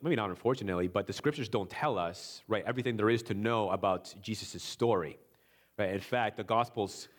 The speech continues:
summarize his upbringing with just a simple sentence, right? It tells us that, that he was obedient to his parents, that he grew in wisdom and in stature and in favor with God, and that's all it tells us.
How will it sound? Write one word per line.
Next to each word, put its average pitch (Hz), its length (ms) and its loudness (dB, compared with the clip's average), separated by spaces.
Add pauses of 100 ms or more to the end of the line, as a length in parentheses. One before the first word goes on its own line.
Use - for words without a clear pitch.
(140)
summarize 101 1080 0 (300)
his 131 200 0
upbringing 110 480 -2
with 98 140 -2
just 107 160 -4
a - 20 -4
simple 117 340 0
sentence, 104 720 -4
right? 95 120 2
It 90 60 -8
tells 117 200 0
us 95 100 -2
that, 95 300 -2 (220)
that 104 100 0
he 101 240 2
was 95 260 4
obedient 117 480 2
to - 80 -2
his 98 160 -2 (160)
parents, 117 400 -2
that - 120 -2
he 107 100 -2
grew 107 260 4
in 92 140 2
wisdom 110 320 4
and 92 60 0
in 92 60 -4
stature 107 440 -2
and 87 80 -6
in 90 60 -8
favor 104 280 0
with 92 180 0
God, 90 240 4
and 85 80 -2
that's 101 140 0
all 101 140 2
it 87 80 -6
tells 95 260 -2
us. - 380 -14